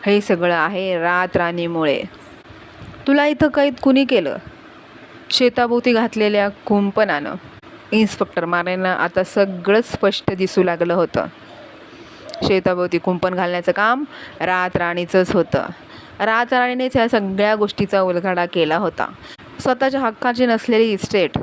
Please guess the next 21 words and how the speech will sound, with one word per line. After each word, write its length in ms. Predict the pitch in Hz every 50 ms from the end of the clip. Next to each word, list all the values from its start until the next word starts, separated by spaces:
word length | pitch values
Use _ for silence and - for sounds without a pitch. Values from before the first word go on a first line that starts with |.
| - - - - - - - - - - - - - - - - - - - - - - 175
जी 100 | 208 220
की 160 | 208 240 233
स्वकष्टाने 680 | - - 226 220 214 226 220 - - 226 208 208 208
कमावलीही 600 | 202 - 202 196 196 196 202 214 214 226 247 247
नाहीये, 420 | 247 226 202 180 170 143 - - - - - - - - - - - - - - - - -
ती 160 | 233 220 208
मिळवण्यासाठी 1000 | 196 196 196 190 190 190 190 190 185 180 185 185 - 180 175 170 214 233 262 269 262 - - - - -
महेंद्र 460 | 185 208 202 202 208 208 202 180 180
पाराशिरने 840 | 175 - 180 165 160 165 175 175 - - 196 175 190 202 220 247 262 277 - - - - - - - - - - - - - - - - 180
जगन्नाथ 480 | 208 202 190 202 190 190 180 175 170 165 - -
पाटीलच्या 460 | 175 175 170 - 185 180 165 175 165
मदतीने 640 | 165 170 170 165 175 170 - 190 175 170 165 151 156 165 - - - - - - - -
हरी 440 | - - 190 202 202 233 254 269 262 - - - - - -
आणि 180 | 165 180 190 185
मणीला 500 | 185 185 180 180 190 196 190 190 190 185
हाताशी 520 | 196 165 165 - 175 175 175 - - 196
घेऊन 420 | 170 160 190 180 180 175 170 156 151 165 - - - - - - - - -
हे 100 | - 190 185 - - - -
सगळं 680 | - 220 208 196 185 180 175 170 175 202 208 214 208 214
रचलं 400 | 196 196 190 185 - - 180 180
होतं. 460 | 180 202 170 160 - 156 143 127 -